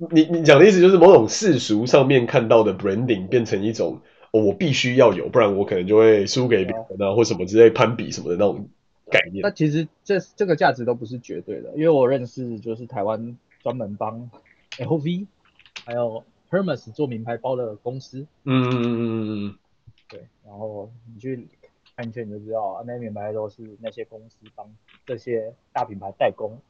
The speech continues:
Speaker 1: 嗯，嗯。
Speaker 2: 然后都，工厂都是在像越南、辽国，
Speaker 1: 嗯。
Speaker 2: 然后他们的营业额很高，但是那些什么L-，L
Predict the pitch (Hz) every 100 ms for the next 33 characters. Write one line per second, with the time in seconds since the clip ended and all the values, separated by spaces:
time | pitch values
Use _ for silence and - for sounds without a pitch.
0 | _ _ - 147 131 127 113 107 - 110
1 | - _ _ 135 135 113 107 120 117 120
2 | 113 110 120 117 123 110 92 104 117 104
3 | 92 101 - - _ - - - 156 113
4 | 110 117 117 110 117 127 139 135 107 104
5 | _ _ - 92 113 135 - _ 123 123
6 | 127 113 - - 131 123 110 107 113 117
7 | 117 _ 120 123 131